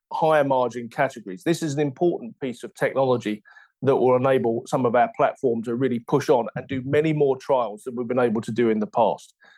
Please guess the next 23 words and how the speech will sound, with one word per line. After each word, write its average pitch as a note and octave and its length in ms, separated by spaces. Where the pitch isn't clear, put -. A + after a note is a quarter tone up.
So C3 260
some C#3 200
good G3 180
thinking C#3 540
going C3 240
on B2+ 160
at A2 80
Treat B2+ 380
around A#2 420
innovation A#2+ 640
and B2+ 160
investment B2+ 680
to A2+ 80
back A#2 300
it. - 100
Coffee. - 460
There F3+ 120
is E3+ 120
a F#3 60
strong A#3+ 500
ready-to-drink E3 800
volume C3+ 440
growth G#2+ 340